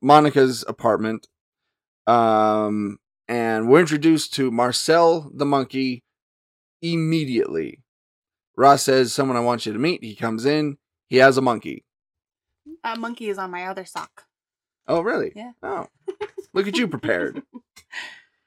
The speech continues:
Speaker 1: The monkey is played by Katie the monkey. <laughs>
Speaker 2: <laughs> Interesting.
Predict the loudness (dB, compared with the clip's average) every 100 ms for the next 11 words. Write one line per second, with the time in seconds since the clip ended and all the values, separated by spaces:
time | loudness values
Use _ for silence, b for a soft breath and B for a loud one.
0 | _ _ _ _ 0 6 6 6 4 4
1 | 0 0 -4 -8 _ _ _ _ 2 2
2 | 0 4 4 6 6 8 6 2 -2 -6
3 | _ _ _ _ -6 -2 -2 -2 -6 -12
4 | -6 -4 -4 -6 -8 -8 -12 _ _ _
5 | _ -12 -10 -12 -16 -6 -4 0 4 4
6 | 2 -2 -8 -10